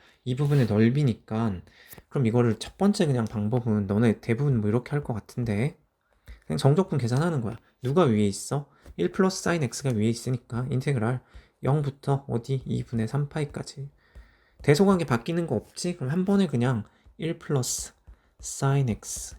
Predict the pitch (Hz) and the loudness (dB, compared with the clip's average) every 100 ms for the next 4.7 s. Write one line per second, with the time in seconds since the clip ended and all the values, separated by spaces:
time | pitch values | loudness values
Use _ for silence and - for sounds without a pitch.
0 | _ _ _ _ _ - _ _ _ - | _ _ _ _ _ -20 _ _ _ -20
1 | _ - 139 180 170 123 113 135 - - | _ -4 2 2 2 -2 -2 -4 -6 -6
2 | 175 170 127 185 - _ - - _ _ | -4 0 -2 -2 -10 _ -20 -20 _ _
3 | _ _ 139 - 139 139 - - - - | _ _ -10 -4 -6 -6 -12 -18 -20 -20
4 | 220 139 151 - - - - | -8 -6 -6 -12 -8 -8 -8